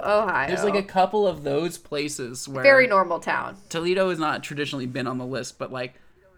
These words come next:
Speaker 2: cities where they're so specific they become jokes. When it's, like, in Ash versus Evil Dead, his heaven is Jacksonville, Florida.
Speaker 1: It's
Speaker 2: You
Speaker 1: so
Speaker 2: know?
Speaker 1: funny.
Speaker 2: It's,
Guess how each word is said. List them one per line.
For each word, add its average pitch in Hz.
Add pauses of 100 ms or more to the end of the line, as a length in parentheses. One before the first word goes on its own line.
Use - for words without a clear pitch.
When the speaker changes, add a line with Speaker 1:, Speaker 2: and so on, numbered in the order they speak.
(120)
Speaker 2:
cities 175
where 143 (1000)
they're 156
so 180
specific 160
they 135
become 123
jokes. - (380)
When 143
it's, 135
like, 135
in 143
Ash 143
versus 151
Evil 135
Dead, 131 (220)
his 165
heaven 135
is 117
Jacksonville, 131
Florida. 104
Speaker 1:
It's -
Speaker 2:
You 139
Speaker 1:
so 170
Speaker 2:
know? 143
Speaker 1:
funny. 165
Speaker 2:
It's, 139